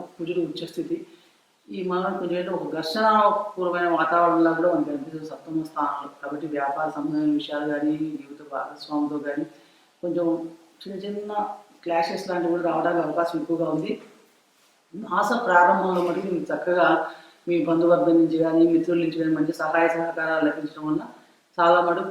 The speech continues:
కొన్ని పనులు మీకు నెరవేరుతాయని చెప్పవచ్చు. అలాగే కుటుంబ విషయాల్లో కూడా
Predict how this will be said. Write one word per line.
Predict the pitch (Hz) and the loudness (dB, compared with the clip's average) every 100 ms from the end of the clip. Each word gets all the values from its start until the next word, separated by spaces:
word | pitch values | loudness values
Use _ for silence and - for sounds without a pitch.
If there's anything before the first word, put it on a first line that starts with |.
| 180 | -2
కొన్ని | - - | -2 -2
పనులు | 185 190 202 | -2 -2 -2
మీకు | 180 175 160 165 160 156 | -2 -2 0 -2 -4 -2
నెరవేరుతాయని | 165 170 170 170 156 - | 2 2 2 0 0 0
చెప్పవచ్చు. | - - - - - - _ _ _ _ _ - | -2 -2 -4 -6 -16 -20 _ _ _ _ _ -2
అలాగే | 202 208 196 190 | 2 4 4 2
కుటుంబ | 190 214 220 | 0 0 2
విషయాల్లో | 208 196 196 196 | 2 2 0 0
కూడా | 190 | -2